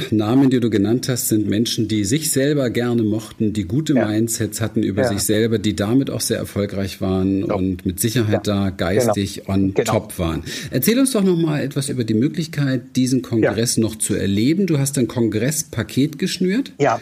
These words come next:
Speaker 2: das habe ich gemacht. Ich, ich, äh, habe die Interviews aufgezeichnet natürlich. Und jetzt besteht noch nachträglich, ähm, äh, es gibt zwei Pakete. Einmal das Komplettpaket, wo alle Interviews
Speaker 1: Super.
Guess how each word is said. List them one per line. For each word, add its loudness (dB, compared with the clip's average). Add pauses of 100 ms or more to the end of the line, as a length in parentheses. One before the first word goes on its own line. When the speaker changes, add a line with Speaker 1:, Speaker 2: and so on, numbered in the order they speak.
(140)
Speaker 2:
das -2
habe 0
ich -10
gemacht. -6
Ich, -4
ich, -6
äh, 2
habe 2 (160)
die -2
Interviews 2
aufgezeichnet -2
natürlich. 0 (300)
Und -2
jetzt 2
besteht 2
noch 2
nachträglich, -2
ähm, 2
äh, 0
es -6
gibt -4
zwei 2
Pakete. -2
Einmal 0
das -4
Komplettpaket, 0
wo 2
alle 4
Interviews 2
Speaker 1:
Super. -2